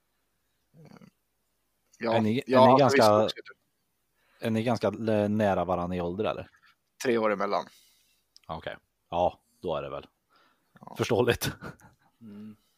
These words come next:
Speaker 3: Ja, gud.
Speaker 1: Eh, ja.
Speaker 3: Roligt.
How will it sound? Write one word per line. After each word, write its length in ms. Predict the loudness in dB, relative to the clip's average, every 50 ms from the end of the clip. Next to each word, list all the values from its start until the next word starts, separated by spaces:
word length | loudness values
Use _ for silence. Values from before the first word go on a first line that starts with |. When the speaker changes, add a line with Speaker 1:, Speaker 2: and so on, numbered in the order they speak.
| _ _ _ _ _ _ _ _ _ _ _ _ _ _ _ _ _ _ _ _ _ _ _ _ _ -20 -20 _ _ _ _ _
Speaker 3:
Ja, 180 | -20 -18 -16 -16
gud. 240 | -14 -14 -14 -12 -10
Speaker 1:
Eh, 60 | -8 -8 -6 -6 -6 -6 -6 -6 -6 -6 -8 -10 -8
ja. 240 | -4 0 2 2 2
Speaker 3:
Roligt. 200 | 0 -2 -14